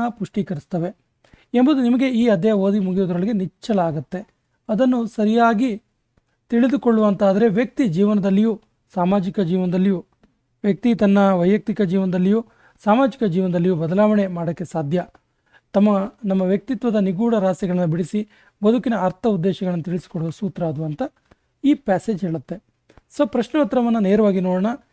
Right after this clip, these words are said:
ಬಯಸಿದ್ದನ್ನ ನೀಡುವ ಅದ್ಭುತ ರಹಸ್ಯ ಶಕ್ತಿಯನ್ನ ಅಡಗಿಸಿಡುವ ಜಾಗ ಯಾವುದು?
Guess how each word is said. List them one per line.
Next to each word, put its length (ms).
ಬಯಸಿದ್ದನ್ನ 640
ನೀಡುವ 320
ಅದ್ಭುತ 500
ರಹಸ್ಯ 360
ಶಕ್ತಿಯನ್ನ 480
ಅಡಗಿಸಿಡುವ 720
ಜಾಗ 300
ಯಾವುದು? 560